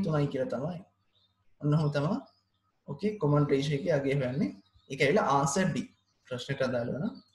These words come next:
ආන්සර් D. හරි? මෙන්න මේ.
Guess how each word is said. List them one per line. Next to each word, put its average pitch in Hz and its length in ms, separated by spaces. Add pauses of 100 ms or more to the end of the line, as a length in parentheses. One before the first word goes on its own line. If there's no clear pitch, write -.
(120)
ආන්සර් 131 380 (300)
D. - 100 (1040)
හරි? 170 160 (1900)
මෙන්න 127 180
මේ. 147 220